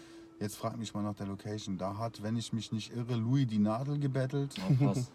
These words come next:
Speaker 1: <laughs> Doktor Dave gegen Fat Cap, glaub ich. Jack Dragon gegen irgend so ein Mädel, die hat so eine Line gemacht,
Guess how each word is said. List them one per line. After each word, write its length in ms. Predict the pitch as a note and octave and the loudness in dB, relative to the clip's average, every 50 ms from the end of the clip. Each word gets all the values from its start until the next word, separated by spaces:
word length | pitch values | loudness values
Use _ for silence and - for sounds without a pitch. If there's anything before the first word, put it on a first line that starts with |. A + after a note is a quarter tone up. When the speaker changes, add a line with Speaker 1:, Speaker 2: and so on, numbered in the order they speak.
| - - - - - | -18 -20 -20 -20 -20
Speaker 1:
<laughs> 320 | - - - - - - - | -20 -20 -20 -20 -10 -2 2
Doktor 400 | A#2+ A2+ G#2 - - A#2 A2+ G#2+ | 2 2 2 0 0 0 0 0
Dave 420 | G2 - A2 G#2+ A#2 C3 C#3+ C3+ - - - - | 2 0 2 2 4 2 2 0 -2 -8 -12 -8
gegen 1000 | - A#2+ B2+ C3 C3 A#2+ A#2+ A#2 A#2 A#2 A#2 A2+ A2+ A2 A2 A2 A2 A2 A2 A2 A2 - - - - - - - - - - - - - - - - - - | -2 2 2 4 4 4 2 2 2 4 4 4 2 2 2 2 2 2 0 -2 -4 -6 -8 -10 -10 -10 -8 -8 -8 -8 -8 -8 -8 -10 -10 -10 -10 -4 0
Fat 260 | - C#3+ C#3 - - | 0 2 2 0 -4
Cap, 200 | - - E3 D3+ - - - | -4 -2 -2 -2 -4 -6 -2
glaub 300 | C#3+ C#3+ D3 D3+ C#3+ D3+ | 0 0 2 2 0 -2
ich. 320 | D#3+ D3 - - - - - - - - - - - - - - - - - - - - - - - - - - - - - - - - - - | -4 -6 -8 -10 -12 -14 -16 -18 -16 -16 -16 -16 -16 -16 -16 -16 -16 -16 -16 -16 -16 -16 -14 -14 -14 -14 -14 -14 -14 -12 -12 -12 -10 -10 -8 -4
Jack 240 | - A#2 A2+ - | -4 -2 -2 -2
Dragon 340 | - G#2 A2+ A#2+ B2 C3+ C3+ B2 | -2 -2 0 0 2 2 2 2
gegen 200 | B2 A#2+ A2+ A2 | 2 2 0 0
irgend 240 | A2 A#2+ B2 A#2+ | 0 2 0 0
so 100 | A2 A2 A2 | 0 0 0
ein 160 | A2 G#2+ A2 | 0 2 2
Mädel, 340 | A2+ A#2 B2+ C3+ C#3+ C#3 C3+ | 2 4 4 4 4 4 2
die 160 | A#2 G#2+ G#2+ | 0 -2 -6
hat 100 | G#2+ - | -8 -8
so 120 | - - | -6 -4
eine 140 | G#2 G#2 G2+ | -4 -2 -2
Line 280 | F#2+ F#2+ G2 G#2 G#2+ G#2+ | -2 -2 -2 -4 -4 -4
gemacht, 260 | G2+ F#2+ F#2+ F#2+ F#2+ | -4 -4 -6 -8 -10